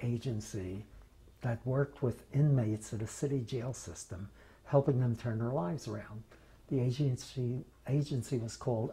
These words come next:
O A R, which stood for Offender Aid and Restoration.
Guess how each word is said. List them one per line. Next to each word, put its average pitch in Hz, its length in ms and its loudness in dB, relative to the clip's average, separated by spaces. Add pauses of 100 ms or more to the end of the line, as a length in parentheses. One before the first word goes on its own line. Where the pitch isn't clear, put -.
(100)
O 143 260 4 (140)
A 123 220 0 (120)
R, 104 340 -4 (340)
which 117 120 -4
stood - 380 -6
for - 320 -4
Offender 139 840 2 (360)
Aid 127 380 2 (100)
and 107 200 0
Restoration. 110 840 0